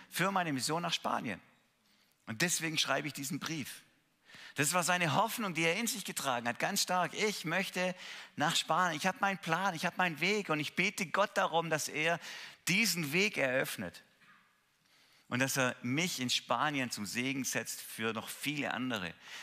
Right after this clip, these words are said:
Der hat eine richtige Leidenschaft dafür, muss bis ans Ende der Welt das Evangelium in Spanien. Und dazu brauche ich die Römer und damit ich die Römer kriege, schreibe ich den Römerbrief.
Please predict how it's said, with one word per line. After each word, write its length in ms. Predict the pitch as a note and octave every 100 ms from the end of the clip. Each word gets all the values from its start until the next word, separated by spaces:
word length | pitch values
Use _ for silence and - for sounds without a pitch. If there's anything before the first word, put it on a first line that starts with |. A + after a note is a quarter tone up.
| - -
Der 80 | A2+
hat 80 | A#2+
eine 200 | C3 C3
richtige 360 | D3+ G3 F#3 D#3
Leidenschaft 760 | D3+ F#3 A#3 A#3 G#3+ C3 -
dafür, 400 | A#2 - G2 F2 - - -
muss 280 | - C#3 D#3
bis 280 | - F#3+ G3+
ans 140 | -
Ende 220 | F3+ F#3 G3
der 140 | F#3
Welt 240 | F#3 F#3
das 100 | D#3+
Evangelium 580 | D3 C#3+ D3 D3+ A#2 G2+ - - -
in 120 | C3
Spanien. 540 | C3+ - B2+ B2+ C3 A#2 - - - -
Und 140 | B2
dazu 260 | D3+ F3 C#3+
brauche 360 | - C#3 D3+
ich 160 | B2+ - - _
die 60 | G#2
Römer 380 | G#2+ D#3 F#3 F3+
und 140 | C3+
damit 180 | A#2 B2
ich 80 | A2
die 100 | A2
Römer 260 | C3 D3
kriege, 200 | - A#2
schreibe 160 | - G2+
ich 60 |
den 100 | F#2+
Römerbrief. 520 | F#2 F#2 F2 F2 D#2